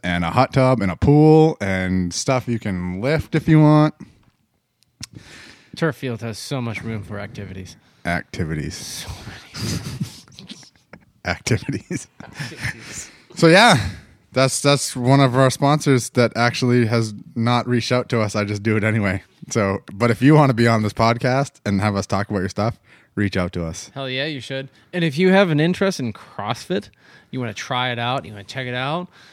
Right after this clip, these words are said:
Speaker 2: you should check out ever proven dot com, E V R P R V N dot com. Uh, we are a CrossFit gym in Dover, New Hampshire. Um, located at fifty-one Washington Street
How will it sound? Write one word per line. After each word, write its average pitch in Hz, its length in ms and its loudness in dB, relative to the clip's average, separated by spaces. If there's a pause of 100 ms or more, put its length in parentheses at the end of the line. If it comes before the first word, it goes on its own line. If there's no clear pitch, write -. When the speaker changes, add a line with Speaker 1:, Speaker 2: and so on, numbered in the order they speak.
(260)
Speaker 2:
you 151 100 -8
should 123 160 -16
check 120 240 -10
out 104 100 -10
ever 101 200 -14
proven 101 280 -14
dot 98 200 -12
com, 107 420 -8 (480)
E 151 100 -2
V 131 160 -2
R 120 200 -2
P 127 180 -6
R 113 140 -4
V 110 220 -6 (260)
N 117 300 -6 (140)
dot 127 280 -8
com. 131 500 -4 (140)
Uh, 120 680 -4
we 175 160 -4
are 135 120 -2
a 117 40 -6
CrossFit 175 320 -4
gym 120 200 -6 (160)
in 127 120 -8
Dover, 135 320 -2 (100)
New 113 120 -8
Hampshire. 120 380 -6 (720)
Um, 120 1000 -4
located 123 360 -2
at 110 80 -8
fifty-one 123 420 -6
Washington 117 440 -6
Street 127 480 -8